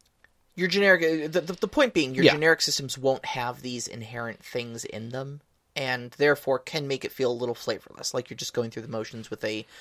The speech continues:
Speaker 1: with a bland, blank palette trying to tell a story off of it.
Speaker 2: Yeah, so if you're not, i-, if you're not prepared to have an existing world with existing feel that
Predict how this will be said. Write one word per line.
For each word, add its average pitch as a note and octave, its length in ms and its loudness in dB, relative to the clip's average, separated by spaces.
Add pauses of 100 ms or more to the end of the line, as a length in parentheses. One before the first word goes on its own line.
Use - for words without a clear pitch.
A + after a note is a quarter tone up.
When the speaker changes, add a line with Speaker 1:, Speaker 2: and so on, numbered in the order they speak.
(160)
Speaker 1:
with C3+ 120 0
a C3 40 -4
bland, B2+ 460 -2
blank A#2+ 340 -6
palette A2+ 340 -4
trying A2+ 200 -8
to A2 40 -12
tell A2 180 -10
a - 40 -8
story - 280 -10
off - 200 -14
of - 60 -16
it. - 160 -14
Speaker 2:
Yeah, B2+ 180 -2
so E3+ 120 8
if D#3 80 6
you're F3 100 6
not, G3 280 4
i-, D#3+ 160 2
if - 200 -2
you're F3+ 100 4
not F3 320 2
prepared E3 400 4
to C3 80 2
have A#2 480 2 (680)
an C#3+ 100 6
existing C3+ 560 2
world G2 460 2
with A2 160 -6
existing B2+ 440 -2
feel A2 320 -2
that G#2 160 0